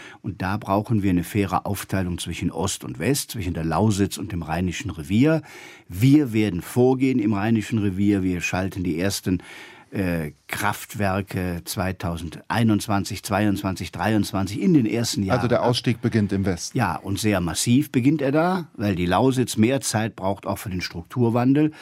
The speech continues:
Speaker 1: Aber irgend wann muss auch im Osten abgeschaltet werden? Und das hat mit Datteln vier nun überhaupt nichts zu tun,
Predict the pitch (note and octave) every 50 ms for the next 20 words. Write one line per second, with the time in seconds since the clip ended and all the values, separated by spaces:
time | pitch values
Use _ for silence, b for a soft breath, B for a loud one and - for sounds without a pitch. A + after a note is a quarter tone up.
0 | B B B B B A#2+ B2 C3+ - _ - D3+ D3+ F3 G3+ F3 F3+ D#3 - -
1 | - _ _ _ - G#2 G2 A2 B2 D3+ D3+ - - - C3+ D3 C#3+ - - B2+
2 | - - C3+ B2 - - - - D3+ C#3+ - - - - - - - - - -
3 | - - - E2 D2 - E2 D#2+ - F2 E2 E2 E2+ - A#2 A2+ - A#2+ A#2+ G#2
4 | A2+ G2+ - - A2 G#2+ - - G#2+ G#2 G2 - - - C#3+ C#3 C3 A#2 G#2+ G2
5 | F#2+ F#2 B2+ D#3 - - A2+ F2+ - - - - - - - - A2 A#2 C#3 E3